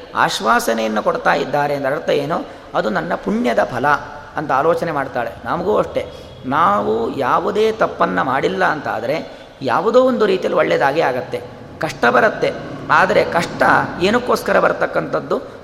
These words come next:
ಮನುಷ್ಯನನ್ನು ಪರೀಕ್ಷೆ ಮಾಡಿ ಮತ್ತಷ್ಟು ಗಟ್ಟಿ ಮಾಡಲಿಕ್ಕೆ ಕಷ್ಟ ಬರುತ್ತೆ.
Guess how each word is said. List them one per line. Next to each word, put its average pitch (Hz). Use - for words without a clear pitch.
ಮನುಷ್ಯನನ್ನು 175
ಪರೀಕ್ಷೆ -
ಮಾಡಿ 147
ಮತ್ತಷ್ಟು -
ಗಟ್ಟಿ 196
ಮಾಡಲಿಕ್ಕೆ 226
ಕಷ್ಟ -
ಬರುತ್ತೆ. 127